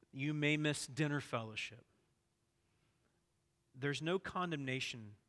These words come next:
for you. Now, I go back to what I just said a moment ago. If a community like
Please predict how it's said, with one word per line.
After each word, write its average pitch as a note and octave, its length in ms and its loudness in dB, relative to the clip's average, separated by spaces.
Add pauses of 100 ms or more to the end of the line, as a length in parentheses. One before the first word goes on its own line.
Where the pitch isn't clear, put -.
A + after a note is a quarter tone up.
(160)
for - 140 -6
you. G#2 120 -8
Now, C3+ 200 0 (180)
I D3+ 80 6
go E3 140 4
back F#3+ 200 6
to G3 60 2
what E3 140 6
I - 20 6
just C#3 200 0
said C3+ 100 -4
a B2+ 40 -2
moment E3 280 0
ago. B2 180 -2
If - 140 -10
a C3+ 60 -6
community G3 440 2
like E3 200 8